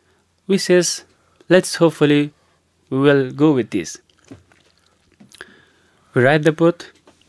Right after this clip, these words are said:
we traveled inside the ocean. You know, when, when the weather become, the sun, uh, come up,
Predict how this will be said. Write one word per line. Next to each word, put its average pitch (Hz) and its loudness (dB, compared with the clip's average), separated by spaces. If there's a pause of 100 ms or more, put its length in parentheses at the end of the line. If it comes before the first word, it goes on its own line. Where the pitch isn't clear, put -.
(160)
we 131 -4
traveled 147 -4 (380)
inside 127 -6
the 127 -6
ocean. 143 -6 (880)
You 147 2
know, 180 8
when, 185 4
when 170 0 (340)
the 131 -2
weather 156 4
become, 135 -2 (2250)
the 127 2
sun, 139 0
uh, 90 -14
come 127 0
up, 147 0